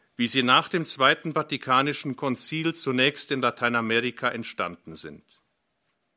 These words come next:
Um verstehen zu können, was es bedeutet, wenn Jesus als Befreier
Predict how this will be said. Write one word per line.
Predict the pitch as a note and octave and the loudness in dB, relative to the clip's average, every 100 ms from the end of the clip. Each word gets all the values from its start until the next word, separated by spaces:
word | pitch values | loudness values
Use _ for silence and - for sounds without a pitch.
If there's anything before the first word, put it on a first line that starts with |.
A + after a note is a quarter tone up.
| _ _ _ | _ _ _
Um | F#2+ | -10
verstehen | F#2+ A#2+ - D3+ E3+ A3 | -2 -2 2 2 2 2
zu | - G3+ | -2 -2
können, | - F#3+ F#3 E3 | 2 2 2 2
was | D#3+ | 0
es | D#3+ C#3 | 0 -2
bedeutet, | - B2 A#2 C#3 F#3 F#3+ F#3+ | 0 2 4 4 2 0 0
wenn | E3 C#3 | 0 2
Jesus | C3 D3 D3 E3 - | 4 2 2 -4 0
als | C3 C3 - - - _ - | 2 2 0 -12 -14 _ -2
Befreier | A2 - B2 B2+ D3 E3+ | -2 -2 0 2 2 -2